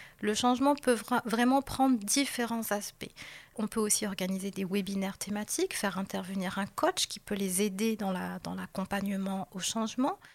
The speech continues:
On peut préparer des petits livrets ou des petits, voilà, des petits dépliants qui vont un peu expliquer les étapes du changement, parce qu'un changement,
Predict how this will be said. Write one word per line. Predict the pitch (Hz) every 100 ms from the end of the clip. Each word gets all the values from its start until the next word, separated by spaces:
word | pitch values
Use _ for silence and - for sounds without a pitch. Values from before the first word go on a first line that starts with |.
| -
On | 208
peut | - 226
préparer | - 233 - 220 240 240
des | 208
petits | - - 220
livrets | 220 233 240 226 240 247 247
ou | 240
des | 208 208
petits, | - - 226 220
voilà, | 214 214 208
des | 196 196
petits | - 202
dépliants | 233 - 240 233 240 240 240
qui | -
vont | 202 208
un | 196
peu | 202 220
expliquer | 220 - - 214 233
les | 220 202 226
étapes | 226 254 247 - - -
du | 208
changement, | - 220 233 320 -
parce | 220
qu'un | - - 196
changement, | - 214 208 220 214